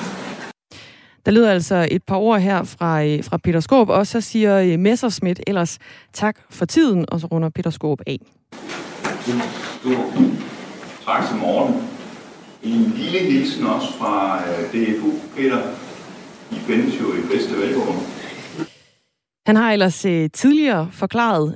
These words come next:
Speaker 1: i retten i Lyngby, Peter Skaarup, der her, øh, takker af for det her sommergruppemøde. Han har tidligere forklaret i retten i Lyngby, hvor Morten Messerschmidt blev dømt, at han ikke var bekendt med, at der fandt en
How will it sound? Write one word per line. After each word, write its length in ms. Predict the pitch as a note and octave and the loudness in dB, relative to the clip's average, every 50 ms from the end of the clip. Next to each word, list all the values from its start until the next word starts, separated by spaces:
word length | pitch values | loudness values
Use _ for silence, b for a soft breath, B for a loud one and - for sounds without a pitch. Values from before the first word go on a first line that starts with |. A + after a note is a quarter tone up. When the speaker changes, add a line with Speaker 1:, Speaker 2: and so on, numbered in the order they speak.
| - - | -2 0
Speaker 1:
i 80 | G3+ | 0
retten 460 | G#3 F3+ D#3+ D3+ F3+ - G#3+ G3 F#3 - _ - | 0 2 0 -2 0 0 0 0 0 -2 _ -2
i 80 | G#3 | 0
Lyngby, 440 | G3 F#3+ F#3 F#3+ G#3+ - G3 F#3 D#3+ | 2 4 4 4 4 2 0 -2 -2
Peter 200 | - F#3+ F#3 E3+ | -2 0 0 0
Skaarup, 300 | D#3+ - - G#3 F3+ E3 - | 0 0 2 2 2 0 0
der 80 | E3+ | 0
her, 300 | E3 E3 F#3 G3 F3+ F3 E3+ D#3+ D3+ D3+ | 0 2 2 2 0 0 0 0 0 -2
øh, 60 | D3+ - | -2 -6
takker 400 | - - F#3 F3 E3 D3+ F3 E3+ | -6 -2 -2 -2 0 2 0 0
af 140 | - F#3+ G3 F3 | 2 0 -2 -2
for 100 | - E3 | -2 -2
det 100 | E3 F3 | 0 0
her 80 | F3+ F3+ | 0 2
sommergruppemøde. 840 | - E3+ D#3 E3+ G3+ - - E3+ D#3+ E3 D#3+ D#3 D3 D3 D3 D#3+ B B B B B B B B - | 2 2 2 4 2 2 2 2 2 2 2 4 4 4 4 2 B B B B B B B B 0
Han 100 | - G3 | 2 2
har 120 | F#3+ A3 | 2 2
tidligere 320 | G#3 - A3+ G#3+ A3+ A3 F#3 | 2 2 2 2 4 2 2
forklaret 460 | - F#3 - G#3+ A3 G#3+ F#3+ E3 - - | 0 -2 -2 0 2 2 2 2 0 0
i 60 | F3 | -2
retten 420 | E3+ E3+ E3 F3 G3 G#3 G3 F#3+ - | -2 -2 -2 0 2 2 2 2 0
i 60 | - F#3 | -2 0
Lyngby, 560 | F3 F3 G#3+ A#3+ C#4 C4 - G#3+ G3 E3+ G3 | 2 6 6 6 6 6 4 0 -4 -2 -2
hvor 160 | - F3+ E3+ | -2 0 0
Morten 300 | E3 D#3 D#3 D#3 - E3+ | 0 0 0 -2 0 0
Messerschmidt 580 | E3+ E3+ F3+ - - F#3+ D#3+ - - E3 D#3 - _ - | 0 0 0 -2 -2 -4 -4 -2 -4 -4 -4 -6 _ -4
blev 120 | E3+ E3 - - | -2 -2 0 2
dømt, 240 | - G3 G#3 - - - _ | 2 2 2 0 -4 -8 _
at 120 | - F3 - | -4 -2 0
han 180 | - G#3+ A#3 - _ _ | 0 0 0 -2 _ _
ikke 340 | B3+ C4+ D4 C4+ D4 A#3 E3+ | 2 4 4 4 2 0 0
var 120 | E3+ D#3 | 0 -2
bekendt 520 | D3+ - F3 - - - B3 B3 - - - | -2 -2 -6 -4 0 0 0 0 0 0 0
med, 180 | F3 E3+ F3+ E3+ B B B B B B _ | 2 2 2 0 B B B B B B _
at 140 | - F3+ - | -6 -4 -2
der 80 | F#3 E3+ | -2 -2
fandt 340 | - - F3+ E3 E3+ E3 - - | -2 0 2 2 2 0 0 0
en 200 | G3 F#3 F#3+ | 2 2 2